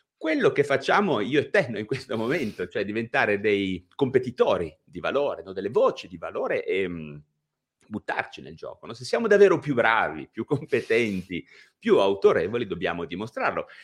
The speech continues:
E direi tutti insieme provare a travolgere, no, i buffoni della medicina fasulla, della psicologia farlocca, gli omeopati, i quantistici,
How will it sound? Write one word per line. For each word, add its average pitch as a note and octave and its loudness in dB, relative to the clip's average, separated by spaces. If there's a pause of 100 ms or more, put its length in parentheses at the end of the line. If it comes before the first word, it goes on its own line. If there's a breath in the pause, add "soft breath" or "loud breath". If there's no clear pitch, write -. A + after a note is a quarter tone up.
(180 loud breath)
E G#3+ 8
direi C#3 2
tutti G#3+ -2
insieme E3 2
provare A2+ 2
a G#2+ -2
travolgere, A2+ -2
no, G#2 -4
i A2+ -2
buffoni F#2+ 0
della D#2+ -4
medicina D#2 -12
fasulla, F#2 -4
della D2+ -16
psicologia D#2 -16
farlocca, - -2 (180)
gli D#2+ -10
omeopati, F2 -4
i E2+ -14
quantistici, F2 -8